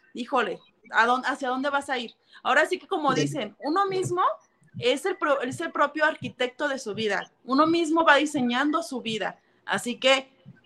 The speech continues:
Speaker 1: ¿qué permites
Speaker 2: No,
Speaker 1: y qué no
Speaker 2: aparte
Speaker 1: permites?
Speaker 2: también, sí, Ale, y lo sabes que también tu pareja te respalda, así como mi barrio me respalda. <laughs> Tu pareja es tu espejo, tu pareja es tu reflejo.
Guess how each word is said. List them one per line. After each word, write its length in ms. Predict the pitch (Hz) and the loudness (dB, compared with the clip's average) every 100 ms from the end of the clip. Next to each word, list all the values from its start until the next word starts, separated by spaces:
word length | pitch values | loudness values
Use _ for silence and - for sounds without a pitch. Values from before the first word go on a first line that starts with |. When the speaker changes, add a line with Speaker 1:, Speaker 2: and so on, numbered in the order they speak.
| - | 4
Speaker 1:
¿qué 120 | 277 | 6
permites 500 | 370 392 359 359 196 | 8 6 2 4 10
Speaker 2:
No, 180 | 202 254 269 | 10 12 8
Speaker 1:
y 60 | |
qué 80 | 254 | 10
no 80 | 277 | 8
Speaker 2:
aparte 300 | - 285 277 | 8 4 6
Speaker 1:
permites? 500 | 294 254 202 - 339 | 6 6 0 -2 -6
Speaker 2:
también, 840 | - 240 - - - 202 180 - | -8 -10 -14 -14 -4 0 0 -4
sí, 420 | - 214 208 226 | 4 8 8 10
Ale, 280 | 277 233 185 | 10 10 10
y 40 | 208 | 10
lo 100 | 233 | 12
sabes 220 | 302 302 | 10 8
que 80 | 330 | 8
también 340 | 294 294 294 | 6 6 8
tu 180 | - - | 10 10
pareja 520 | 220 208 220 277 320 | 10 10 8 6 4
te 120 | 349 - | 6 8
respalda, 580 | 196 - - 208 220 190 | 6 4 6 8 10 8
así 140 | 190 | 6
como 200 | 262 269 | 2 6
mi 100 | 226 | 10
barrio 280 | 175 185 269 | 10 10 8
me 100 | 262 | 6
respalda. 500 | 185 185 220 233 330 349 | 4 2 4 4 4 2
<laughs> 500 | - 208 202 - - - - _ _ | 6 6 6 -2 -14 -14 -16 _ _
Tu 220 | 254 254 | 2 6
pareja 520 | - 214 233 285 320 349 | 8 10 10 8 10 10
es 140 | - | 8
tu 80 | 285 | 2
espejo, 720 | 302 - - 226 247 277 233 175 - | 2 0 4 8 8 8 2 0 -4
tu 80 | 196 | 0
pareja 280 | 185 190 226 | 4 6 4
es 140 | 247 - | -2 0
tu 140 | 277 | 2
reflejo. 800 | 247 202 202 - 226 233 233 | 6 4 2 2 6 6 4